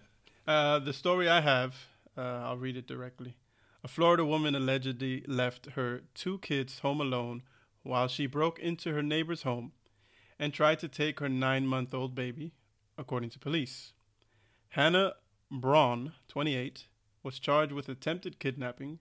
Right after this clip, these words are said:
burglary, and child neglect in what police are calling a bizarre kidnapping plot.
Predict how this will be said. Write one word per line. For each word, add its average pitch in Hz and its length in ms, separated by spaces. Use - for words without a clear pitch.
burglary, 160 600
and 127 160
child 151 320
neglect 151 460
in 131 140
what 123 180
police 147 480
are 151 100
calling 131 480
a 135 120
bizarre 139 560
kidnapping 123 640
plot. - 440